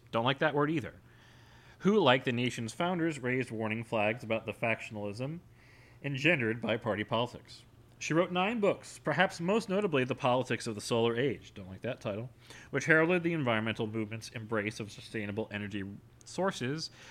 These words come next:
as a substitute for fossil fuels like coal and oil. Fair enough. In the New York Times book review,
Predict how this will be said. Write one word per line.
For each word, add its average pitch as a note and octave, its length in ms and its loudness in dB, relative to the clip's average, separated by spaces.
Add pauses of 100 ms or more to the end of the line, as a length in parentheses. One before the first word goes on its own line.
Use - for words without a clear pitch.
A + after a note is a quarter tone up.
(140)
as D3+ 120 6
a E3+ 60 6
substitute D3+ 680 2
for B2 120 0
fossil G#2 300 2
fuels F#2 280 -2
like F#2 140 -2
coal F2 160 -4
and F#2+ 80 -4
oil. E2+ 220 -6 (300)
Fair G2 140 -4
enough. - 340 -10 (640)
In C#3+ 100 0
the F3 40 2
New G3+ 60 4
York C#4 180 4
Times F#3 320 6
book B2 300 4
review, F#2 540 -2